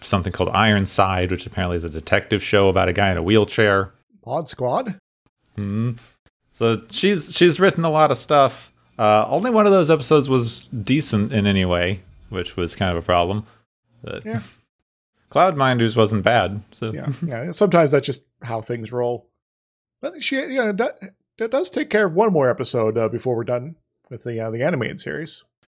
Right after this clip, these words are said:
Speaker 1: So we gotta see. Does the, do, do, do we think this is gonna skew more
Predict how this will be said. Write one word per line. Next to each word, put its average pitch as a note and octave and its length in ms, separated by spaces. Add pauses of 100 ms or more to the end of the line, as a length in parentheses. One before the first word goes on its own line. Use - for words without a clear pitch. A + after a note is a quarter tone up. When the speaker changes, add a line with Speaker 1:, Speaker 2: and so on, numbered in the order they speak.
(220)
Speaker 1:
So - 120
we B2 60
gotta F#3 180
see. C3 360
Does G#2+ 220
the, C3+ 100
do, B2 260
do, B2 260
do B2 160
we A#2+ 120
think C3+ 240
this C#3 160
is C3 80
gonna B2+ 180
skew C#3 460
more A#2+ 680